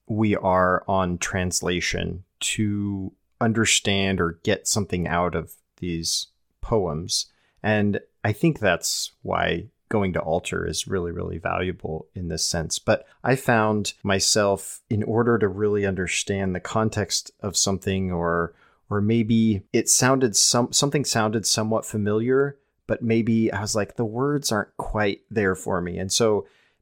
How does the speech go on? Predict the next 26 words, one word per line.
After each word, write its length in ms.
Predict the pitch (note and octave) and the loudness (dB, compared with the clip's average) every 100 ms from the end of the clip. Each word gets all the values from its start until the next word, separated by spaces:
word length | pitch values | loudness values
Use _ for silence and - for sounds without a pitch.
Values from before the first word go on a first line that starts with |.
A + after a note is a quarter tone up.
| A#2 | -2
maybe 260 | A#2 A#2+ | 2 4
I'm 140 | A#2 A2 | 4 4
reading 280 | A#2 A#2+ A#2 | 2 2 2
in 60 | |
the 140 | G#2+ G2+ | 2 0
N 160 | G2+ | 0
R 160 | G#2 F#2+ | 2 2
S 180 | F#2 - | 0 -2
V, 200 | A#2 A2 | 0 2
and 100 | G2 | 2
so 160 | - G2+ | 0 -2
then 160 | G2+ F#2+ | -2 -4
I 80 | |
go 300 | F2+ G#2 G2+ | -2 -2 0
and 100 | F#2+ F2+ | -2 -4
I 60 | |
look 400 | F#2 G2 F#2 - - | -6 -6 -6 -8 -12
in 100 | G2+ | -8
the 60 | F#2 | -6
K 220 | - A2 | -2 -2
J 220 | G2+ G2 | 0 -2
V, 420 | F2 F#2 F2+ F2+ - _ _ _ - | -2 -6 -8 -10 -14 _ _ _ -4
and 160 | G2+ | 0
I 40 | F#2+ | 2
realize, 520 | F2+ G2+ G2 F#2 - - | 0 0 2 0 0 2
"Oh, 380 | D3 A#2+ E2+ | 4 4 2